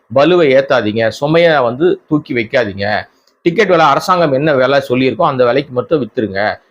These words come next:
உள்ள ஸ்நாக்ஸ் விலையெல்லாம் திணிக்காதீங்க அப்படின்னு சொல்லி இந்த மாதிரி உச்ச நடிகர்கள் எல்லாம் அவங்க வந்து சொன்னாங்கன்னு சொன்னா நிச்சயமா திரையரங்குகள் வந்து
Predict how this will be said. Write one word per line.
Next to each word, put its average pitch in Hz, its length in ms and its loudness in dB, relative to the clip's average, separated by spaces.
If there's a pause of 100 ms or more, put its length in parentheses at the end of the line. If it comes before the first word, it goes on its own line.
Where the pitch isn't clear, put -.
உள்ள 180 280 2 (100)
ஸ்நாக்ஸ் 160 340 -2
விலையெல்லாம் 143 420 0
திணிக்காதீங்க 110 720 -2
அப்படின்னு 120 180 -10
சொல்லி 120 400 -2 (220)
இந்த 160 200 2
மாதிரி 180 220 4
உச்ச 156 240 2
நடிகர்கள் 131 380 0
எல்லாம் 110 340 0
அவங்க 120 280 -2
வந்து 131 160 -2
சொன்னாங்கன்னு 120 420 -4
சொன்னா 120 240 -6
நிச்சயமா 143 460 -2
திரையரங்குகள் 131 560 0
வந்து 120 340 -2